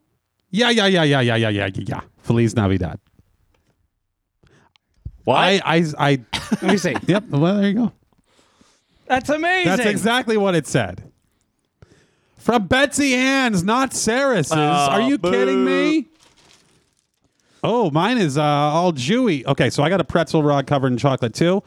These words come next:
Speaker 2: Oh,
Speaker 1: But mine's
Speaker 2: the blue
Speaker 1: Jewy
Speaker 2: one.
Speaker 1: with the blue and the silver.
Speaker 2: You got, you got a little balls
Speaker 1: Yep.
Speaker 2: on your dick.
Speaker 1: This
Speaker 2: Little
Speaker 1: is my Hanukkah present. Nice.
Speaker 2: Is that a, is that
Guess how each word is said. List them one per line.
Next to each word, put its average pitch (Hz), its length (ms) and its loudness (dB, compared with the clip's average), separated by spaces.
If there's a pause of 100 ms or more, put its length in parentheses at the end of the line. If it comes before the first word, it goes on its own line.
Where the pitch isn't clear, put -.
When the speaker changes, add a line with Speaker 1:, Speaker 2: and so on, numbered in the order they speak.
Speaker 2:
Oh, 247 220 2
Speaker 1:
But - 100 0
mine's 185 240 2
Speaker 2:
the 139 80 0
blue 147 120 2
Speaker 1:
Jewy 208 60 2 (100)
Speaker 2:
one. 147 40 2
Speaker 1:
with 139 140 0
the 147 60 0
blue 160 280 2
and 151 80 0
the 135 60 0
silver. 156 420 0 (160)
Speaker 2:
You - 80 -12
got, 151 240 0
you 147 120 2
got 151 120 2
a 135 60 0
little 139 180 2
balls 175 340 0
Speaker 1:
Yep. 131 120 2
Speaker 2:
on 117 80 -2
your 160 160 -2
dick. 123 240 -2 (680)
Speaker 1:
This 135 100 -2
Speaker 2:
Little 147 160 2
Speaker 1:
is 220 140 0
my 202 120 0
Hanukkah 165 400 0
present. 123 440 -2
Nice. 175 640 -4 (320)
Speaker 2:
Is 120 140 -2
that 156 180 2
a, 170 120 0
is 123 200 -2
that 143 240 0